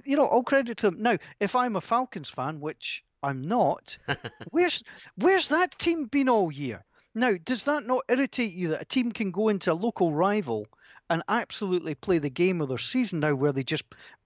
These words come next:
Speaker 1: better prepared off the bye week? Did the coaching staff find out something that was solidly wrong with their team and get it right again? If I'm a Falcons fan, I'm delighted that I've won, but I'm also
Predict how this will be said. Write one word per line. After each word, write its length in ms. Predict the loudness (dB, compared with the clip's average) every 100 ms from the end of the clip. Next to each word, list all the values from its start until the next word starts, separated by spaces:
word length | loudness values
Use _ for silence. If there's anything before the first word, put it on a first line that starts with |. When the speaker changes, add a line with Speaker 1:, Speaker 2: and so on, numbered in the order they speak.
| -2
Speaker 1:
better 340 | 0 0 -4
prepared 460 | -4 -10 -4 -2 -2
off 180 | -4 -6
the 100 | -4
bye 300 | 0 2 0
week? 280 | -4 -6 -18 -20 _ _ _
Did 140 | -4 -2
the 80 | -4
coaching 460 | -2 -2 -2 -4
staff 340 | -2 0 0 0
find 320 | -2 0 -2
out 100 | -2
something 480 | -2 -2 -2 -4 -4 -14 -8 -4
that 100 | -2
was 120 | 0
solidly 540 | 2 2 2 -4 -2
wrong 360 | 0 0 0 -4
with 120 | 0
their 100 | 0
team 360 | 0 -2 -2 -4 -6
and 140 | -2
get 160 | 0 0
it 100 | 0
right 320 | -2 -2 -2
again? 380 | -2 0 0 -4 -16 -20 -8 -2
If 100 | 0
I'm 160 | 2
a 60 | 0
Falcons 480 | 2 0 0 -6 -2
fan, 260 | 0 0 -2
I'm 120 | -6
delighted 580 | -2 2 2 0 -2 0
that 120 | 2
I've 120 | 0
won, 240 | 0 -4 -2
but 120 | -4
I'm 120 | -2
also 280 | -2 -4